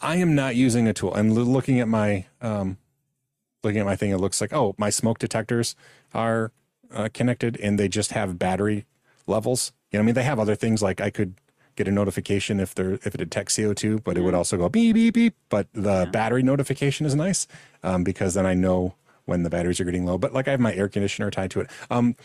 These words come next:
Speaker 1: but no, as far as video, uh, processing goes, Unify does that all. Uh, I, I don't have to, and I, there's probably a plugin for Home Assistant to do, like,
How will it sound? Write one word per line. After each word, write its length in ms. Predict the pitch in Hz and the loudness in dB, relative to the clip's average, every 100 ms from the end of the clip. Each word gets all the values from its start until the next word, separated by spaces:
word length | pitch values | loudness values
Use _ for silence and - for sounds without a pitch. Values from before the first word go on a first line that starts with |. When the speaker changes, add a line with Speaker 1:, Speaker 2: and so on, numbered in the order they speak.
| - - - - | -20 -20 -8 -2
Speaker 1:
but 120 | 143 | 2
no, 160 | 143 | 2
as 120 | 120 - | 2 2
far 120 | 202 | 0
as 120 | 165 | 2
video, 600 | 117 151 156 151 151 147 - | 2 2 4 4 2 0 -6
uh, 280 | - - - | -10 -10 -10
processing 540 | - 131 143 - 135 | -4 -2 0 2 2
goes, 260 | 131 131 120 104 | 4 2 0 -2
Unify 400 | 107 110 - 90 | 0 2 0 -2
does 160 | 85 | -2
that 180 | 82 76 | -4 -8
all. 220 | 73 - _ _ - | -10 -16 _ _ -6
Uh, 160 | 90 | -4
I, 180 | 95 113 - | -4 -4 -4
I 100 | 92 | -6
don't 380 | 87 95 101 - | -2 -2 -2 -6
have 260 | - 110 | -8 -6
to, 160 | - 113 | -2 0
and 200 | 104 107 | 2 0
I, 180 | - 127 | -2 -4
there's 260 | 123 131 127 | -2 0 0
probably 500 | - 120 135 135 143 | -2 -2 0 2 2
a 80 | 120 | 0
plugin 580 | - 113 113 120 120 120 | -2 -2 2 2 2 2
for 300 | - 110 101 | 0 0 2
Home 180 | 107 | 2
Assistant 440 | 107 - 104 117 113 | 0 0 -2 -2 -2
to 120 | 101 | -6
do, 400 | 92 110 110 113 | -2 2 4 4
like, 360 | 104 95 90 | 2 0 -2